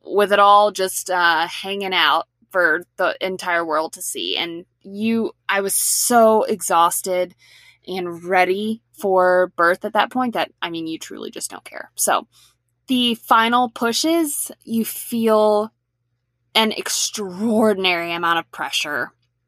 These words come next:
like, on your pubic bone. And I could feel, feel their head move down past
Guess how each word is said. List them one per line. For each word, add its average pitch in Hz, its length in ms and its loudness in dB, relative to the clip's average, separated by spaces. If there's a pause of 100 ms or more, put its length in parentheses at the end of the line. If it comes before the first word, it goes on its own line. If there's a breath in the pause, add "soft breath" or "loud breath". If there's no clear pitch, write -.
(140)
like, 208 280 2
on 208 220 4
your 202 220 0
pubic 180 500 -6
bone. 113 380 -6 (480)
And 208 200 0
I 202 140 0
could 190 220 -10
feel, 226 1200 0 (160)
feel 277 240 0
their 175 160 0
head 170 560 -2 (520)
move 208 840 -2 (320)
down 208 640 2
past - 760 -2